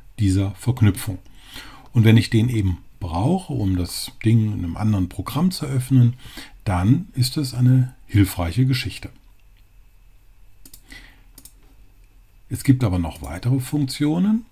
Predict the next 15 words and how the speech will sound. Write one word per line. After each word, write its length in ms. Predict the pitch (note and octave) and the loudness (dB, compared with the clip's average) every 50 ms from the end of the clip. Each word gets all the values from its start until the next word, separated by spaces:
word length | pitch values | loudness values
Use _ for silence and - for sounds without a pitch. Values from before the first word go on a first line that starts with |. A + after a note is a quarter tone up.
| - - _ _ _ - | -20 -20 _ _ _ -14
zum 240 | - - - F#3+ F3+ | -6 -2 -2 0 0
Beispiel 680 | B2 G2+ F#2+ G2 F#2+ - - - B2+ C3 D3+ F#3+ G3+ - - - _ _ - - - - - | 0 -2 -2 -4 -4 -6 0 4 4 6 6 4 0 -6 -12 -20 _ _ -20 -20 -20 -18 -10
alle 400 | - A2+ B2 C#3 E3 F#3 G3+ G#3 - - - - - - | -2 0 0 0 0 0 -4 -6 -12 -20 -20 -20 -20 -20
Verknüpfungsinformationen 2250 | - - - - A#2 B2+ - - - - C#3 E3 F#3 - - - - A#2 G#2 G2 F#2 - - - - - - A#2+ G#2+ G2+ - - G2 E2+ E2 E2 - - - - F2 E2 D#2+ D#2+ D2+ D2 D2 - - - - - | -20 -14 -4 -4 -4 -4 -4 -12 -4 0 0 0 0 -2 -8 -2 0 2 2 2 0 -2 -4 -12 -12 -4 0 2 2 2 0 -2 -4 -4 -4 -6 -8 -10 -10 -8 -8 -8 -6 -8 -8 -10 -12 -14 -18 -20 -20 -12
kopieren. 540 | - - - - - - G2 F#2+ E2+ F2 F#2 - - - - - - - - - - - - - - - - - - - | -6 -6 -4 -4 -4 -2 -2 0 0 -2 -6 -12 -16 -20 -20 -20 -20 -20 -20 -20 -20 -20 -20 -20 -20 -20 -20 -20 -20 -6
Das 440 | - F#2+ F#2 - - - - - - - - - - | -4 -4 -4 -2 -4 -8 -12 -14 -16 -20 -20 -18 -6
kopiere 360 | - A#2 - - G#2 G2 F2+ | -4 -4 -4 -2 -2 0 0
ich 160 | F2 - - | -2 -4 -6
mal 100 | E2 D#2 | -10 -10
raus. 600 | C#2+ C2+ - C#2+ - C#3+ G3+ G#3+ - - - - - - - - - - - - - - - - - _ - - - - - - - - - - - - | -6 -6 -4 -2 0 0 0 -2 -2 -8 -14 -16 -20 -20 -20 -20 -20 -20 -20 -20 -20 -20 -20 -20 -20 _ -20 -18 -18 -18 -18 -20 -20 -20 -20 -20 -20 -16
Gucken 280 | - - - - F#2 F2 | -14 -12 -6 -4 -4 -4
wir 60 | F#2 | -4
uns 240 | F#2 F#2+ F2 F2 - | -4 -6 -6 -8 -6
hier 220 | - G#2 F#2+ E2 | -4 -4 -2 -2
wieder 320 | F2+ F2 F2+ F2 E2+ F2 | -2 -2 -2 -2 -4 -6